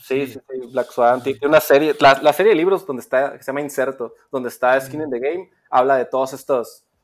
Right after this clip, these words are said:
Speaker 1: creo que Black Swan es, es uno de los tres, eh, pero sí, todo lo que dice él, a pesar de, de, de su manera de,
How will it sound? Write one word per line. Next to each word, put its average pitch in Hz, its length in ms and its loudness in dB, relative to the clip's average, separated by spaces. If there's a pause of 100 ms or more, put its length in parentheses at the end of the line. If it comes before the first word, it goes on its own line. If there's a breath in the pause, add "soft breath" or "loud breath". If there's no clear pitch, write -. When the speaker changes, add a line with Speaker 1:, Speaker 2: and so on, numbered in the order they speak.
(280)
Speaker 1:
creo 156 140 -6
que - 80 -8
Black 156 160 -4
Swan 151 220 -2
es, 147 120 -4
es 143 120 -8
uno 147 120 -4
de 139 60 2
los 120 200 -4
tres, 123 360 -4 (300 soft breath)
eh, 117 720 -6 (340)
pero 139 160 0
sí, 160 240 0
todo 165 180 4
lo 180 140 4
que 143 100 -2
dice 147 380 0
él, 175 340 -4
a 127 160 -6
pesar 127 300 0
de, 139 260 2
de, 160 140 2
de 147 140 0
su 147 180 -6
manera 135 420 2
de, 135 240 2